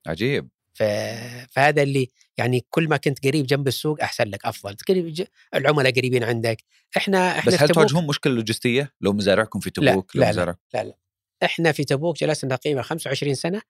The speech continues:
Speaker 2: آه، إن، آه،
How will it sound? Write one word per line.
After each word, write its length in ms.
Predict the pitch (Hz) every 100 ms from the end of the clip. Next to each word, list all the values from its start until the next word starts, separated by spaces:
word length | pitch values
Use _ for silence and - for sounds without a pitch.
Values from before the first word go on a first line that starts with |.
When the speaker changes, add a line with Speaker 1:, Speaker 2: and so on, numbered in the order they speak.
| _ _ _ _ _
Speaker 2:
آه، 420 | 139 131 131 139 135
إن، 260 | 139 135 131
آه، 840 | 123 120 117 117 120 123 127 127